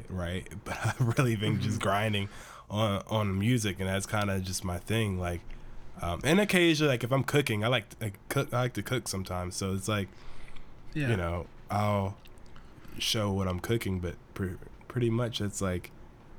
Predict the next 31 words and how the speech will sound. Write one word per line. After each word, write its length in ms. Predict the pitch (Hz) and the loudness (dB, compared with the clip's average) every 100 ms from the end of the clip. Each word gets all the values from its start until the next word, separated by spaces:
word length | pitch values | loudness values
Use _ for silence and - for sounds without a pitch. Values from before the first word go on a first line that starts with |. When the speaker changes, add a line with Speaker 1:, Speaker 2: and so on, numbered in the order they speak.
| - - - | -18 -18 -6
Speaker 1:
that's 320 | 101 101 - | -2 -2 0
it, 240 | 110 113 - - | 0 0 -2 -2
you 160 | 98 | 0
know, 180 | 92 92 | 2 0
especially 640 | 104 - 107 - 101 95 92 | -2 0 0 0 0 0 -2
during 260 | - 95 92 | 0 2 2
this 120 | 90 | 0
time 380 | - 101 107 107 | -2 0 2 2
now, 240 | 92 90 87 | 2 0 -2
before 340 | 92 - 110 | -4 2 4
I 100 | 113 | 4
go 200 | 98 101 | 2 2
on 140 | 95 92 | 2 2
hikes 380 | 95 92 - | 0 -2 -2
and 120 | 90 87 | -2 -2
stuff, 480 | - 87 90 - | -2 -2 -4 -4
and, 220 | 92 85 90 - - - - - | -4 -4 -6 -14 -18 -18 -14 -4
um, 340 | 85 85 85 | -2 0 -2
might 240 | 95 117 117 | 2 2 2
go 80 | 98 | 0
Speaker 2:
Mm-hmm. 100 | 90 | 0
Speaker 1:
to 0 | |
the 60 | 87 | 0
mountains 340 | 87 87 87 | 0 -2 -4
in 100 | 87 | -6
a 40 | 87 | -8
few 180 | - 87 | -8 -6
weeks 240 | 87 - | -6 -4
or 60 | 85 | -6
something, 400 | 82 85 87 82 | -4 -6 -6 -4
but, 200 | 90 - | -4 -4